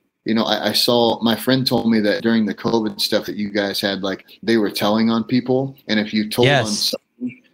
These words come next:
Speaker 1: and then you would get a check for telling on them for being open, and it was like, so, would you, would you, first off, here where I'm from, you would die for that.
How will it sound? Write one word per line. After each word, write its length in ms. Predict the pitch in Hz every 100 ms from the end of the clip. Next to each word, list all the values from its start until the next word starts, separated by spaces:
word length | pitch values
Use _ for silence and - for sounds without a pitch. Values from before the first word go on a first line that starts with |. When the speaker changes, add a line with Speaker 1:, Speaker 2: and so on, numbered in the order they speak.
| -
Speaker 1:
and 100 | 107
then 120 | 110
you 120 | 113
would 140 | 120 107
get 140 | 113
a 60 | 98
check 340 | - 120 107
for 120 | -
telling 400 | 95 117 110 107
on 160 | 101 95
them 160 | 98 98
for 120 | 98
being 260 | 101 98
open, 300 | 98 104 104
and 100 | 92
it 60 | 92
was 140 | 90
like, 140 | 95 - - - _ _ -
so, 200 | - - _ _ - -
would 80 | 107
you, 160 | 123 -
would 120 | 113
you, 100 | 120
first 380 | - 147 143 135
off, 200 | 113 - -
here 260 | 120 123
where 100 | 110
I'm 180 | 107 117
from, 240 | - 104
you 100 | 104 107
would 100 | 87
die 240 | 95 92
for 140 | -
that. 320 | 87 87 80